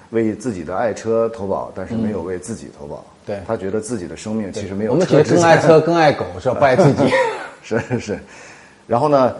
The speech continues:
Speaker 1: 其实我在传统的保险公司，我看到了什么呢？
Speaker 2: 嗯。
Speaker 1: 看到了就是说，互联网的蓬勃发展，
Speaker 2: 对。
Speaker 1: 能不能用互联网的新的方式，我们重构一个互相帮助的这样的一个模型？
Speaker 2: 对。
Speaker 1: 啊，所以在大概两三年以前，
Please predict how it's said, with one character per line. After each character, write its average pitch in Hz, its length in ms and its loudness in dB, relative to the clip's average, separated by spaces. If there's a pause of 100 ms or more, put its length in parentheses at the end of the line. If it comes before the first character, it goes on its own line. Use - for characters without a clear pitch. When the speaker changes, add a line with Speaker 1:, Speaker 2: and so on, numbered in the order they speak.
(120)
Speaker 1:
其 156 140 -4
实 170 80 2
我 104 200 2
在 120 360 4 (100)
传 120 160 -4
统 143 100 -2
的 104 60 -2
保 113 100 2
险 113 100 -2
公 113 100 -4
司， 123 120 -6
我 92 140 -4
看 131 200 -8
到 110 100 -2
了 92 100 -4
什 73 160 -16
么 78 80 -14
呢？ 82 160 -14
Speaker 2:
嗯。 107 60 -8
Speaker 1:
看 127 100 -6
到 120 100 -6
了 107 60 -6
就 104 120 -10
是 98 60 -12
说， 120 180 -4 (260)
互 165 160 0
联 139 120 4
网 120 140 4
的 80 80 -8
蓬 98 180 -10
勃 120 140 0
发 127 200 -4
展， 95 180 -10
Speaker 2:
对。 110 200 2 (180)
Speaker 1:
能 117 120 -4
不 160 80 -2
能 156 160 -4
用 151 160 -4
互 151 220 -8
联 139 120 -6
网 95 220 -6
的 82 120 -12
新 160 200 -12
的 120 120 -6
方 131 260 -6
式， 90 260 -12
我 76 80 -12
们 87 160 -10
重 101 320 -10
构 160 220 -2
一 87 160 -8
个 82 240 -10 (260)
互 123 140 -6
相 117 200 -6
帮 117 240 -6
助 110 200 -8
的 78 160 -12
这 - 80 -10
样 92 100 -10
的 85 60 -12
一 82 80 -12
个 90 80 -10
模 80 200 -12
型？ 78 220 -18
Speaker 2:
对。 98 140 -10 (400)
Speaker 1:
啊， 87 100 -10
所 123 200 -2
以 117 100 0
在 107 440 0 (300)
大 113 140 -2
概 113 140 2
两 85 180 -4
三 117 160 -6
年 113 160 -4
以 92 60 -6
前， 85 360 -14